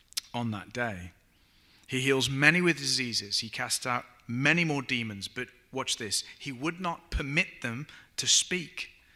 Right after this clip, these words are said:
He wouldn't permit them to speak. Why didn't he let them do that? Because they knew him, it tells us. Now, for any of us today who know anything about business or influence,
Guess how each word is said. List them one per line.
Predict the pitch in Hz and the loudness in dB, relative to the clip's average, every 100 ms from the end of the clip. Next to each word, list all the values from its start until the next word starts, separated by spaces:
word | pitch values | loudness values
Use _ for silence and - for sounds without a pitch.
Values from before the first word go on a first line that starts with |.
| - | -16
He | - | -8
wouldn't | 165 247 254 | -4 -4 -4
permit | 208 160 - | 0 0 -2
them | 139 | -6
to | - | -2
speak. | - - 185 107 - - - - - | 0 0 -4 -6 -12 -16 -18 -20 -18
Why | 156 208 226 | -8 -6 -4
didn't | 226 208 | -2 0
he | 196 | 0
let | 190 - | -2 -4
them | 160 | -6
do | 156 156 | -4 -4
that? | 113 98 | -4 -8
Because | 127 - 170 165 147 | -10 -4 0 2 2
they | 139 139 139 - - | 2 2 0 -10 -10
knew | 135 135 160 208 185 | -6 -2 0 2 0
him, | 127 98 92 | -4 -8 -10
it | 110 | -6
tells | - 123 104 95 | -2 0 0 -2
us. | 92 - - - - - - - - - - - - - _ - | 2 2 2 0 -12 -20 -20 -20 -20 -20 -20 -20 -20 -20 _ 2
Now, | 185 185 | 4 4
for | - 180 - - _ - _ _ - | 2 0 -2 -18 _ -20 _ _ -2
any | 226 240 | 2 6
of | 185 | 6
us | 160 - | 6 4
today | - 131 135 139 160 | 2 2 6 6 4
who | 143 143 139 131 | 2 0 0 -2
know | 135 135 | 0 6
anything | 170 214 - 143 117 110 - - | 6 6 0 -2 -2 -8 -16 -10
about | 127 135 127 120 - - - - - - | -4 0 0 -2 -4 -6 -6 -16 -10 2
business | 160 156 170 180 - - | 4 6 2 4 4 4
or | - 120 - | 0 -8 -6
influence, | 165 175 175 175 170 170 - - - | -2 -2 -2 -2 -2 -2 0 2 2